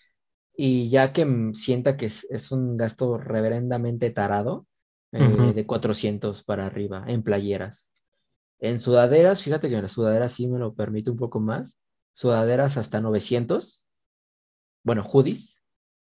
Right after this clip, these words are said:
Speaker 2: Ujú.
Speaker 1: Y cham-, bueno, suéteres, ajá, suéteres de, de novecientos.
Speaker 2: Ok.
Speaker 1: Y ya, eh,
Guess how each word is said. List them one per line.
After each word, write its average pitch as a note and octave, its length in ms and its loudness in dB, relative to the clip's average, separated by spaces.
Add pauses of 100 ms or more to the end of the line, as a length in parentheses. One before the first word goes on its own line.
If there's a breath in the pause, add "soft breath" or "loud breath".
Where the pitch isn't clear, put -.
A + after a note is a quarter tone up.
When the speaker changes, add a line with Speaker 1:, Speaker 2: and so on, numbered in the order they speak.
(180)
Speaker 2:
Ujú. C3 260 6
Speaker 1:
Y G#2 680 -8 (540)
cham-, G#2+ 440 0
bueno, A2+ 380 -4 (180)
suéteres, D3 580 4
ajá, A2+ 220 -2
suéteres C#3 500 -2 (420)
de, G#2 520 0
de G#2 120 0
novecientos. G#2+ 640 -2 (540)
Speaker 2:
Ok. B2+ 140 2
Speaker 1:
Y A2+ 80 0
ya, C#3 800 6 (640)
eh, G2 500 -4